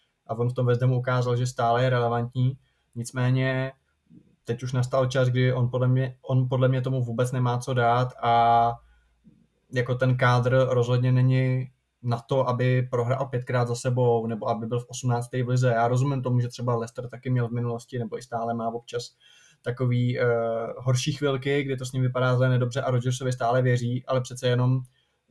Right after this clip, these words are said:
vnímám Rodgerse jako lepšího trenéra než Moise a aby Rice a, a, a Paketa a takovýhle hráči hráli o sestup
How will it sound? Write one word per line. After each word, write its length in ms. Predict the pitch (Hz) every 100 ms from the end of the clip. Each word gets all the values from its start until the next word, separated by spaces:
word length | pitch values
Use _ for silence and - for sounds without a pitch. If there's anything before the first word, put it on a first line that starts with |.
| -
vnímám 400 | 127 123 127 131
Rodgerse 360 | 123 127 123 127
jako 300 | 123 127 - _ 127
lepšího 380 | 123 - 131 127
trenéra 440 | 127 127 127 127
než 220 | 131 127
Moise 540 | 127 123 123 127 120 123 - _ _ _ -
a 420 | 113 117 117 117 123 - _ -
aby 520 | 117 120 127 127 127 120
Rice 580 | 117 123 127 135 127
a, 180 | 123 120
a, 200 | 120 120
a 180 | 117 117
Paketa 600 | 117 117 123 127 127 127
a 100 | 123
takovýhle 340 | 120 - 127
hráči 360 | 120 120 120 135
hráli 300 | 120 113 127
o 100 | 123
sestup 400 | - 120 135 123